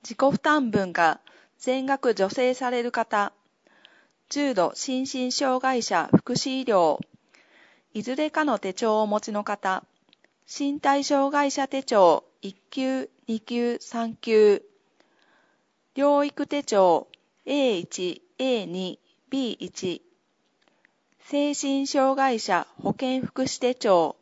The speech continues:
一級、二級、所得制限あり、戦傷病者手帳と身体障害者手帳四級の両方、乳幼児等福祉医療、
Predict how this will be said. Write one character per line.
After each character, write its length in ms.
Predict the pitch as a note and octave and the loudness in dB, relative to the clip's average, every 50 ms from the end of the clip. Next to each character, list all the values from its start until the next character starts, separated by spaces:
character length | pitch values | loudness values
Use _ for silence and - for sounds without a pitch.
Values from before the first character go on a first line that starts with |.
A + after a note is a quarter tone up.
| _ _ _ | _ _ _
一 120 | G3 F#3+ | -12 -12
級、 540 | - _ _ - C4 C4 C4 C4 B3+ - - - _ | -12 _ _ -6 -4 -2 -2 -2 -4 -6 -8 -10 _
二 140 | G#3 G3+ G3+ | -10 -10 -8
級、 440 | - - A#3 A3+ A3+ A3+ - - - _ _ _ _ _ _ _ _ _ _ _ _ _ _ _ _ _ _ _ _ _ _ | -6 -4 -2 -2 -2 -2 -4 -6 -10 _ _ _ _ _ _ _ _ _ _ _ _ _ _ _ _ _ _ _ _ _ _
所 200 | - B3+ A#3 A#3+ | -10 -8 -8 -6
得 260 | - B3 B3 - - | -6 -6 -6 -6 -6
制 280 | - D#4 D4 C#4+ C4 G3+ | -4 -2 -2 -2 -2 -2
限 260 | F#3 F3+ E3+ E3 - - | -4 -6 -6 -6 -6 -4
あ 100 | F#3+ G3+ | -4 -4
り、 280 | F#3 F3 C#3+ - - _ _ _ _ _ _ _ _ _ _ _ _ _ _ _ _ _ _ _ _ _ _ _ _ _ _ _ _ | -4 -6 -8 -10 -14 _ _ _ _ _ _ _ _ _ _ _ _ _ _ _ _ _ _ _ _ _ _ _ _ _ _ _ _
戦 320 | - - C#4+ C#4+ C#4+ D4 | -8 -4 -2 -2 -2 -2
傷 300 | D4 - D4+ D4 D4 C#4+ D4 | -2 0 2 4 4 2 2
病 240 | C#4+ C#4+ C#4 C#4 C#4 | 2 2 2 2 0
者 160 | - C4+ C4 | -2 -4 -2
手 140 | - C#4 C4 | -4 -6 -4
帳 280 | - C4+ A3+ G3+ F#3 | -2 2 4 4 4
と 360 | F3+ - E3 D#3 B2+ - - _ _ _ | 4 4 2 2 2 0 -4 _ _ _
身 320 | - - - C#4 C#4 C#4+ | -12 -8 -6 -4 -4 -2
体 220 | D4 D4 C#4 C#4 C#4 | 0 0 0 0 0
障 260 | - D4 C#4 C4+ C4+ | 2 2 2 2 2
害 180 | C#4 C#4 C#4 C4 | 2 0 0 0
者 180 | - C4+ C4 | -2 -4 -2
手 160 | - C4+ C4+ | -2 -4 -4
帳 300 | - - G3 E3 D3 - - | 0 2 2 4 4 2 0
四 240 | - A#3+ B3 C4 C#4 | -2 -4 -4 -4 -4
級 240 | - - C#4 C4+ B3+ | -6 -4 -2 -2 0
の 160 | G3+ E3+ E3 | 0 -2 0
両 260 | - G#3 G#3 G3+ G#3 | 0 2 2 2 0
方、 440 | G#3+ A3 A3 G3+ F#3+ F#3+ F#3 - - - - _ _ _ _ _ _ _ _ _ _ _ _ _ _ _ _ _ _ _ _ _ _ _ _ _ _ _ _ _ _ _ _ _ _ _ _ _ _ _ _ _ _ _ _ _ _ _ _ | 0 0 2 2 4 4 2 0 -2 -6 -14 _ _ _ _ _ _ _ _ _ _ _ _ _ _ _ _ _ _ _ _ _ _ _ _ _ _ _ _ _ _ _ _ _ _ _ _ _ _ _ _ _ _ _ _ _ _ _ _
乳 240 | - C4+ C#4+ D4+ D4+ | -6 -6 -4 -4 -2
幼 260 | D4+ D#4+ D#4 D#4 D4+ | -2 -2 0 0 -2
児 180 | - C#4 A#3 G3+ | -2 -4 -8 -4
等 280 | - G#3+ G3+ F3 D3+ - | -2 0 2 2 6 8
福 260 | - - - - B3+ | 10 10 10 8 2
祉 260 | - - C#4+ C4 C4 | -8 -10 -10 -10 -10
医 0 | |
療、 380 | C4 B3+ G#3+ F3+ D#3+ C#3 - | -6 -4 -2 0 0 -2 -2